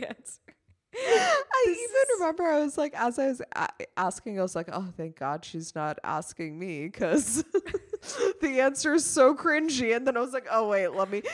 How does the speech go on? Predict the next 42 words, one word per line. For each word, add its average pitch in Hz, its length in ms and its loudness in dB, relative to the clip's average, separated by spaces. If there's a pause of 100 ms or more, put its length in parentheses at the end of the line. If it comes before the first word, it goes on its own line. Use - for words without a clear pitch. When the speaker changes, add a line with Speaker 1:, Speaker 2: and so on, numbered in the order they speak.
(140)
Speaker 2:
It's - 180 0
'cause 415 240 -4
you 453 120 -12
said 285 260 -4
you 262 120 -8
liked 220 380 -8
condiments. 151 680 -4
So 175 140 -2
I - 20 0
was 175 180 -4
like, 160 280 -4
I 170 100 -2
just 170 220 -8
couldn't 190 220 -8
contain 202 440 -10
Speaker 1:
I - 20 -16
do. 139 180 -6
Speaker 2:
myself. 139 320 -6
I 151 60 -4
really 143 300 -8
fucking 135 400 -14
love 101 200 -10
condiments. 151 480 -10 (280)
The 392 100 -2
thing 415 180 -2 (100)
is, 440 100 -8 (100)
I 370 100 -2
think 403 200 -6
food 254 320 -6
is 247 240 -6
an 190 140 -8
excuse 160 520 -10
for - 180 -12
condiments, 127 640 -10
and 190 140 -6
I'm 208 120 -6
just 262 240 -6
cutting 151 380 -8
to - 100 -14
the - 100 -12
fucking - 420 -16
chase. - 560 -14